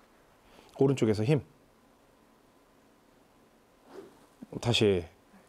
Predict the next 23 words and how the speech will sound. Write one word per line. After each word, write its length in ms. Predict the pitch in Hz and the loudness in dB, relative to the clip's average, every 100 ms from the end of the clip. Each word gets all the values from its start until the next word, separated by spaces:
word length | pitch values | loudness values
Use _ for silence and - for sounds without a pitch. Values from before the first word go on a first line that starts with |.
| _ | _
더 100 | - | -6
숙여야 300 | 123 208 139 | -2 2 0
돼. 160 | 95 - _ _ _ _ _ _ _ - _ _ _ - | 0 -14 _ _ _ _ _ _ _ -20 _ _ _ -10
어, 160 | 107 - - - - | -10 -10 -20 -20 -6
더 100 | - | -4
숙여야 260 | 127 185 110 | 2 2 2
돼, 80 | 95 | -2
더. 160 | - - _ - | -14 -20 _ -4
그렇지. 420 | 110 98 - - _ _ - - 123 | -2 -2 -4 -14 _ _ -20 -4 2
오른쪽에서. 480 | 143 139 120 110 | 2 2 0 -2
그 120 | - 147 | 2 4
머리를 240 | 190 226 | 6 4
숙이는 300 | 175 202 165 | 4 4 4
게 60 | 139 | 4
아니라 100 | 131 | 2
상체를 320 | 220 226 170 | 2 2 -2
숙여야 300 | 127 107 90 | -2 -4 -6
돼. 120 | - _ _ _ - - - | -12 _ _ _ -20 -16 -2
그렇지. 420 | 135 135 - - | 0 0 -2 0
어, 100 | 160 | 0
좋다. 320 | 127 - - - _ _ - - - _ - | 0 -8 -16 -20 _ _ -20 -20 -20 _ 0
위에서 640 | 123 120 123 139 170 190 196 - | 2 4 4 4 4 2 -4 -8
확. 320 | - 175 - | -4 -4 -4